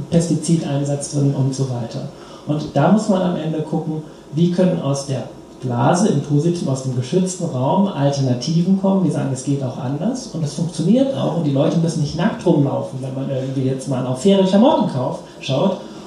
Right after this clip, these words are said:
Und dann kann man sagen, okay, wir, wir müssen jetzt das System so verändern, dass die, die nicht quasi die Chance oder nicht das Vergnügen haben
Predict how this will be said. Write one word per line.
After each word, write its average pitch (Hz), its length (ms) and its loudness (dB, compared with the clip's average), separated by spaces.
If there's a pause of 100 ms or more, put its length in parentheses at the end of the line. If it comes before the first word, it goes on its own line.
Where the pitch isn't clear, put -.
Und 156 140 -2
dann 180 160 4
kann 190 80 4
man 180 160 2
sagen, 160 240 0
okay, 131 300 2
wir, 147 340 -4
wir 160 60 -4
müssen 165 220 -2
jetzt 147 200 -4
das 139 140 -4
System 139 360 0
so 180 120 2
verändern, 147 520 0
dass 135 260 -6
die, 196 160 4
die 151 100 -2 (180)
nicht 240 220 2 (260)
quasi 139 300 0
die 120 260 -4
Chance 208 560 0
oder 131 160 -4
nicht 147 180 -4
das 147 180 -4
Vergnügen 156 540 2
haben 117 220 -2